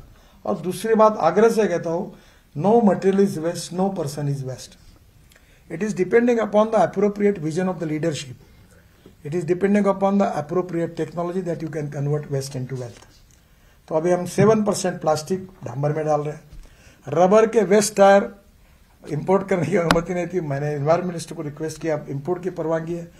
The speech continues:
उसका प्लास्टिक, आ, रबर पाउडर निकालते हैं। और बिटुमिन का भाव तीस, पचास रुपये किलो, लीटर, पचास रुपये किलो, और ये भी तीस रुपये, पच्चीस रुपये किलो। अब पन्द्रह परसेंट हमने अलाउ कर दी, तो इसके कारखाने खुल गए,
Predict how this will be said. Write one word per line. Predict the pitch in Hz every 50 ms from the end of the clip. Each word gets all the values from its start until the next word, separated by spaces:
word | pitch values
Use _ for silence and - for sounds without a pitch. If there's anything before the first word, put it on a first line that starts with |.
| - - _ _ -
उसका | - - - 143
प्लास्टिक, | 143 143 143 139 139 - - 160 - -
आ, | 143 143 143 131 127 127 123 123
रबर | 127 143 139 170 170
पाउडर | 170 175 160 160 165 160
निकालते | 156 147 139 147 143 143 147 147
हैं। | 147 143 - - - _ _ _ _ _ _ _ _ - -
और | 165 170
बिटुमिन | 151 160 185 185 226 220 226 226 226
का | 233 220
भाव | 214 226 233 226 226
तीस, | - 254 269 - - -
पचास | - 185 175 - 240 254 - 233
रुपये | 220 208 214 202
किलो, | - 170 147 139 135 139 - - _ _ -
लीटर, | 156 165 143 156 135 135 - - - _ _ _ _ _ _ -
पचास | 160 156 175 202 208 - 202
रुपये | 196 175 160
किलो, | 139 - 139 123 123 143 - - _ _ - _ _ - - -
और | - 170 180 180
ये | 185 196 208 220 220
भी | 214 226
तीस | 233 226 - - 240 240 220 -
रुपये, | 175 165 - 175 160
पच्चीस | - 170 156 - 208 196 -
रुपये | 165 147 156 151
किलो। | 143 151 131 127 127 - - _ - - _ -
अब | - - - -
पन्द्रह | 180 185 202 214 220
परसेंट | 208 208 190 - 196 185
हमने | 180 185 185
अलाउ | 170 160 160 156 156 151
कर | 151 139
दी, | 131 131 131 131 - - - - - - _ _ _ -
तो | - 170
इसके | 170 175 - 208 202
कारखाने | 202 185 180 180 175 185 185 185
खुल | 180 - - 156 156
गए, | 147 143 143 -